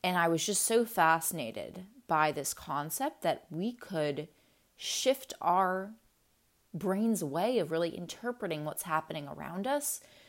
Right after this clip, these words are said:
to create more joy, create more fulfillment, create more energy and excitement around what we're doing every single day and really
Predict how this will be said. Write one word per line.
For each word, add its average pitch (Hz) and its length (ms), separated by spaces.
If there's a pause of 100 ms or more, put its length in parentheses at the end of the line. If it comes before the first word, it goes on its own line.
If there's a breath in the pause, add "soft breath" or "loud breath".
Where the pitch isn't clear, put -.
(140)
to 240 100
create 214 580
more 156 220
joy, 170 580
create - 640
more 190 160
fulfillment, 156 840
create 226 680
more 185 580 (120)
energy 185 800 (500 soft breath)
and 208 100
excitement 214 680
around 165 320
what - 180
we're 165 100
doing 147 400
every 135 280
single 113 340
day 127 320
and 131 140
really 214 280